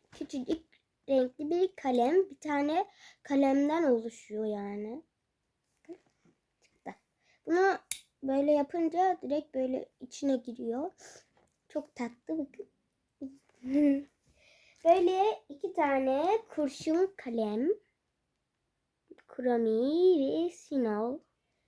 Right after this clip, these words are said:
Çok tatlı. Ucunu da göstereyim hemen. Şuradaki Sinol ve, e,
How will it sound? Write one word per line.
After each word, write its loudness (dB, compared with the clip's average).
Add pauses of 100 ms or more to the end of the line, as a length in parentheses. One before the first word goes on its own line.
(180)
Çok -6
tatlı. -6 (380)
Ucunu 2
da 6
göstereyim -6
hemen. -6 (4000)
Şuradaki 2
Sinol 2
ve, 2 (160)
e, -2